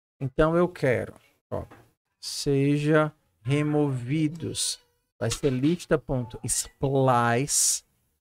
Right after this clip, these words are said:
E aí eu vou remover, a partir da posição dois, tá vendo aqui?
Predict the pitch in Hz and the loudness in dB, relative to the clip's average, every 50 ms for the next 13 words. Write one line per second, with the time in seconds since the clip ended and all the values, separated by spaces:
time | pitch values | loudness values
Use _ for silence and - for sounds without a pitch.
0 | _ _ _ _ _ _ _ _ _ _ - 135 135 143 143 151 165 175 165 170 | _ _ _ _ _ _ _ _ _ _ -8 -2 2 4 6 6 6 4 4 4
1 | 185 180 160 170 175 175 175 180 165 143 143 139 127 - - 139 139 170 156 147 | 2 4 4 4 4 4 4 4 4 4 2 2 2 2 2 2 4 4 2 2
2 | - - 240 208 202 190 - - 165 147 147 139 - - 190 180 175 156 131 120 | 2 0 4 4 4 4 4 4 2 2 4 2 2 2 2 2 2 0 -2 -4
3 | 120 120 127 156 170 175 165 127 107 - - - - - - 107 120 135 135 127 | -4 4 6 6 8 8 6 4 2 -2 -4 -8 -8 -6 -4 -2 0 2 0 0
4 | 123 - 156 160 180 190 - | 0 0 2 2 2 2 0